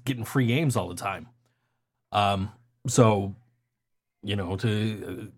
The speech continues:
uh, I, I got that one ninety-nine, and I was like, "Damn it," <laughs> you know, like, and I think that's, like, the highest my grandfather ever got, and he bowled in leagues and shit. So I'm like, "You know, why the fuck can't I, you know, why, why can't I do this?" <laughs> You know, like, why can't I get over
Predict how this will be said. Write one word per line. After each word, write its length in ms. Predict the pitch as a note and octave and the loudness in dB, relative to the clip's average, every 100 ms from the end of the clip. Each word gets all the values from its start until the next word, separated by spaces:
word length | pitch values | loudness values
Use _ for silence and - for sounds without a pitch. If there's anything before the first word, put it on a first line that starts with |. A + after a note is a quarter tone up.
| _ | _
uh, 40 | - | -8
I, 160 | F#2+ - | -6 -2
I 60 | A2 | 2
got 120 | A#2 | 6
that 140 | A#2 | 6
one 200 | A2 C3 | 8 8
ninety-nine, 600 | B2+ B2+ A#2+ A#2 C#3 A#2+ | 6 6 4 2 2 4
and 80 | A#2+ | 4
I 60 | A#2 | 2
was 80 | A#2 | 0
like, 180 | B2 | -6
"Damn 220 | - G#3+ C4 | -6 -2 -2
it," 140 | - | -2
<laughs> 40 | |
you 240 | E3 B2 F3 | 0 2 2
know, 160 | D3 | 0
like, 220 | F3 C#3+ C#3 | 0 2 2
and 100 | D3 | 0
I 60 | |
think 160 | D#3 F#3+ | 0 0
that's, 260 | F3+ - | -2 -2
like, 140 | D3+ B2 | -2 0
the 80 | - | 0
highest 320 | D#3 C#3+ - | 0 0 0
my 100 | A#2 | -2
grandfather 560 | G#2+ G2+ A#2+ B2+ C3+ | -2 -4 0 0 2
ever 140 | C3+ C3 | 2 2
got, 260 | B2 C3+ | 2 0
and 80 | A2+ | -2
he 140 | G#2+ A2+ | -2 0
bowled 260 | A2 A#2+ | 2 2
in 140 | G#2+ F#2 | 0 -2
leagues 320 | G2 A2+ A2+ | -4 -4 -2
and 100 | A#2+ | -2
shit. 280 | - C3 - _ _ _ _ _ _ _ _ _ _ - | -2 -4 -6 _ _ _ _ _ _ _ _ _ _ -6
So 200 | G#2+ A2 | 0 2
I'm 240 | G2 A2 | 2 2
like, 280 | G#2+ G#2 G2 | 2 0 -2
"You 60 | G#2+ | -4
know, 100 | E3 | -2
why 180 | A#2+ F#3 | -2 -2
the 100 | G3 | 0
fuck 240 | G#3 F3+ | 0 0
can't 320 | - C#3 D#3+ | 0 0 2
I, 180 | D3 C#3 | 2 2
you 580 | C3 A#2 A2 E2+ G2 G2 | 2 0 -2 -10 -10 -8
know, 560 | F#2 G2 G2 - - _ _ _ _ _ _ _ _ - | -8 -10 -12 -18 -20 _ _ _ _ _ _ _ _ -20
why, 380 | A#2+ A#2 B2+ | -8 -4 -2
why 180 | - C3+ | 0 -2
can't 260 | D3+ D3+ C3 | 0 0 2
I 140 | C#3+ | 2
do 160 | A#2+ F2 | 0 -4
this?" 260 | F2 - | -10 -4
<laughs> 0 | |
You 120 | D3 A2+ | -2 0
know, 220 | G#3+ D#3 | 0 -2
like, 180 | C3+ A#2+ | -6 -4
why 180 | B2 C#3+ | -2 0
can't 260 | D#3 C#3 | 0 2
I 80 | C#3 | 2
get 160 | B2+ C3 | 2 2
over 340 | A#2+ A2 G#2+ | 2 0 -4